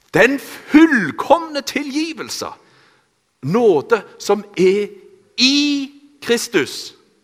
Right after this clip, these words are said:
der, der er det så tilgitt at det er glemt. Det, det, det, det er ikke, det er ikke skjedd. I han.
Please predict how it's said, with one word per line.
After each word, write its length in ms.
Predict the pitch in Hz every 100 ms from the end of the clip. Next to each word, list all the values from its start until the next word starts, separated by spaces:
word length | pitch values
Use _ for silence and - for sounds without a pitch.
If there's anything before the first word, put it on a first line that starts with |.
| _ _ _ _ _ _ _ _ _ _ _ _ _ -
der, 200 | 147 170 - _ _
der 160 | 170 -
er 180 | 180 196
det 120 | 175
så 100 | 170
tilgitt 480 | - 156 156 120 123
at 160 | 123
det 140 | 110 113
er 100 | -
glemt. 460 | 175 170 _ _ _ _ _ 180
Det, 100 | 170 _ -
det, 120 | 151 - -
det, 180 | 156 - _ _ -
det 80 |
er 40 | 180
ikke, 160 | -
det 160 | 208 -
er 40 | 208
ikke 120 | 233
skjedd. 460 | - 185 202 - - _ _ _ _ _ _ _ _ _ _ _ _ _ _ _ _ _ _ _ _ _ _ _ _ _ _ _ _ -
I 220 | 127 139
han. 220 | - 110